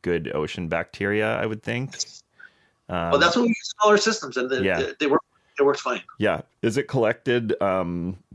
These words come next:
Speaker 1: like, do you have to go collect it, like, a little bit further out? Like, you can't just go right by the shoreline.
Speaker 2: No.
Speaker 1: I guess it probably
Speaker 2: I'm,
Speaker 1: depends.
Speaker 2: I'm assuming they collect it deeper out.
Speaker 1: Yeah, yeah.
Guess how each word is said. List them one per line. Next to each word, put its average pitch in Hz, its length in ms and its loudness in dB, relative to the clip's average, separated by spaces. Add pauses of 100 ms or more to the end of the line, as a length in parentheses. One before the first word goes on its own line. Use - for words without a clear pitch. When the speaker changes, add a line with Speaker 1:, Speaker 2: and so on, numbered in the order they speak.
(420)
Speaker 1:
like, 92 260 0
do 98 60 -4
you 101 60 0
have 104 120 -2
to 101 60 -6
go 95 280 0
collect 95 340 0
it, 92 180 -2
like, 87 160 0
a 95 60 0
little 90 200 2
bit 85 180 -2
further 85 340 0
out? 123 280 0 (140)
Like, 85 240 -2
you 98 80 -4
can't 107 200 -2
just 104 180 -6
go 95 160 2
right 87 260 0
by 85 140 2
the 76 320 -2
shoreline. 71 600 -2
Speaker 2:
No. 92 120 8
Speaker 1:
I - 100 -2
guess 87 240 -4
it 85 80 -10
probably 85 220 2
Speaker 2:
I'm, - 80 0
Speaker 1:
depends. - 380 -6 (640)
Speaker 2:
I'm 147 140 -2
assuming 185 500 4
they 151 160 4
collect 135 400 4
it 117 100 0
deeper 123 320 2
out. - 220 -2 (920)
Speaker 1:
Yeah, 80 260 0 (200)
yeah. 65 240 -4